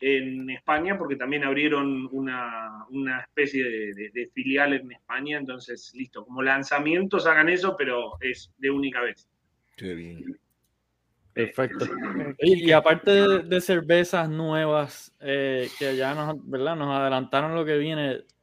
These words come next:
Speaker 3: planes
Speaker 1: Sí.
Speaker 3: de expansión, tap room, etcétera, ¿tienen, tienen algo en mente? ¿Qué, qué, o,
Speaker 1: Juan,
Speaker 3: o
Speaker 1: Juan
Speaker 3: están
Speaker 1: está,
Speaker 3: por ahora?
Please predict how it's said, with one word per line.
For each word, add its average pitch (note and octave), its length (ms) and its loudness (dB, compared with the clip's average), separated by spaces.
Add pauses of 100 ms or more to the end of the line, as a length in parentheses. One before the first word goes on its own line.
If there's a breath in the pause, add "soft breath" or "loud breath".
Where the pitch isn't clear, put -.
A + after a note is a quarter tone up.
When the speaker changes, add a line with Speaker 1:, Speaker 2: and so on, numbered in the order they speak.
(240)
Speaker 3:
planes D#3 340 4
Speaker 1:
Sí. E3+ 40 -2
Speaker 3:
de F3 160 0
expansión, D#3 1080 -4
tap C#3 260 0
room, C#3+ 320 -2
etcétera, C#3 540 -2
¿tienen, D3 360 -4
tienen D3+ 300 -2
algo E3 260 0
en D#3 80 -2
mente? E3 760 0 (840)
¿Qué, C#3 340 2
qué, C3+ 640 4 (420)
o, - 140 0
Speaker 1:
Juan, D#3 160 10
Speaker 3:
o C#3+ 80 6
Speaker 1:
Juan D#3 240 12
Speaker 3:
están D#3+ 140 6
Speaker 1:
está, E3 140 12
Speaker 3:
por D#3 100 12
ahora? E3 680 8